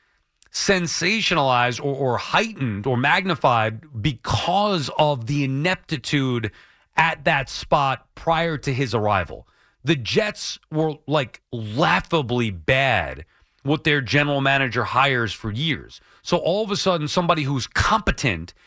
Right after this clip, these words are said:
in Joe Douglas, who knows how to actually talk to the media and stand there in front of a camera and say things confidently and made some good moves, it was like, "Oh my God, they found the guy.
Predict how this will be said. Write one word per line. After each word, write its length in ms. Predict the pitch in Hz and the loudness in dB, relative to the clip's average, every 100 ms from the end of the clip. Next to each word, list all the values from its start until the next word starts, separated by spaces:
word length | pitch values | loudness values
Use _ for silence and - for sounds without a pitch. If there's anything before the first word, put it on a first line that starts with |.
| _ _ _ - | _ _ _ -2
in 400 | 160 156 147 139 | 2 4 2 0
Joe 260 | 113 170 147 | 0 0 2
Douglas, 420 | 165 165 135 131 | 0 0 -4 -2
who 80 | 143 | -2
knows 180 | 170 | 0
how 80 | 165 | 0
to 60 | 151 | 2
actually 340 | 143 - 143 | 0 -2 -6
talk 500 | - - 185 175 - | -4 -2 0 -2 -4
to 120 | - 160 | -4 -2
the 100 | 160 | 0
media 600 | 160 143 113 95 95 113 - _ | -2 -2 0 0 -2 -4 -14 _
and 160 | - 135 | -2 0
stand 320 | - 170 175 | 2 2 2
there 120 | 170 | 2
in 60 | 151 | 2
front 180 | 160 160 | 0 0
of 60 | |
a 60 | 147 | -2
camera 560 | - 160 131 113 117 - - _ - | 0 2 2 2 2 -2 -14 _ 0
and 220 | 151 139 | 0 0
say 280 | - 180 196 | 0 0 0
things 360 | - 156 139 | -2 -2 -2
confidently 1000 | - - 175 170 139 113 101 80 65 90 _ - _ - | -4 0 2 2 0 0 -2 -6 -8 -14 _ -20 _ 0
and 260 | 208 190 170 | 0 2 0
made 280 | 196 196 | 0 -2
some 340 | 147 - 196 180 | -2 2 2 0
good 180 | 165 151 | -2 -2
moves, 320 | 220 220 143 | -4 -4 -4
it 60 | 175 | -4
was 120 | 156 | -2
like, 160 | 139 - | -2 0
"Oh 180 | 330 370 | 0 2
my 200 | 277 269 | 0 0
God, 360 | 330 311 294 | 0 0 -2
they 160 | 262 302 | -2 -2
found 480 | - 285 277 285 302 | 0 0 0 -4 -4
the 80 | |
guy. 560 | 294 269 240 214 196 | -4 -2 -2 -2 -4